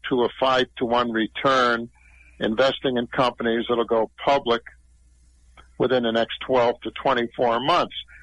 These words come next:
So if you look at the spectrum, uh, it's easy to get in an early stage company. These people with crowdfunding advertise it. But it's very, very difficult to pick the winners. In fact, I think that people need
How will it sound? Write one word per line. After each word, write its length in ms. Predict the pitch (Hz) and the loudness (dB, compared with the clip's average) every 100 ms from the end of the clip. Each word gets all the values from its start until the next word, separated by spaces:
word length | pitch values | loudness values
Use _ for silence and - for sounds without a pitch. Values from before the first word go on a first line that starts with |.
| - - - | -20 -20 -4
So 160 | 165 160 | 2 2
if 100 | 156 | 2
you 80 | 151 | 2
look 240 | 180 226 | 2 2
at 120 | 240 226 | 0 0
the 120 | 156 - | -2 -4
spectrum, 880 | - 170 190 - 151 127 127 131 - _ | 0 2 2 0 2 2 0 -2 -10 _
uh, 280 | - 131 123 | 0 2 2
it's 240 | 143 127 165 | 0 -2 0
easy 300 | 185 190 165 | 2 2 2
to 80 | |
get 200 | 151 147 | 2 2
in 60 | 143 | 2
an 120 | 131 | 0
early 280 | 131 135 131 - | 2 2 0 0
stage 280 | 131 123 117 - | 2 2 0 -2
company. 400 | 120 113 127 123 | -2 0 0 0
These 240 | 131 127 - | 0 -2 -2
people 380 | 143 135 135 123 | 0 0 0 0
with 140 | 113 | -2
crowdfunding 920 | - 139 123 123 - 127 127 117 107 | -2 0 2 0 -2 -2 0 -2 0
advertise 600 | 127 143 139 - 113 104 - | 2 2 0 0 0 0 -2
it. 140 | 113 - - - - - - - _ - | -6 -8 -20 -20 -20 -20 -20 -20 _ 0
But 140 | 160 | 2
it's 120 | 139 131 143 | 2 0 2
very, 260 | 175 180 | 4 4
very 280 | 165 165 147 | 4 2 2
difficult 640 | - 156 147 135 131 120 - | 2 0 0 2 2 0 -4
to 60 | |
pick 320 | - 151 139 - | -4 -2 -2 -2
the 80 | |
winners. 480 | 120 160 151 98 - - - | 0 2 2 -2 -6 -10 -6
In 180 | 117 117 | -4 -2
fact, 380 | 151 151 147 - - - _ _ - - | 0 2 2 -2 -12 -20 _ _ -10 0
I 200 | 151 165 | 2 2
think 240 | 180 165 - | 0 0 0
that 180 | 131 - | -2 -2
people 640 | - 165 147 156 143 135 - | 0 0 2 2 2 0 -4
need 340 | - 131 139 | -4 0 2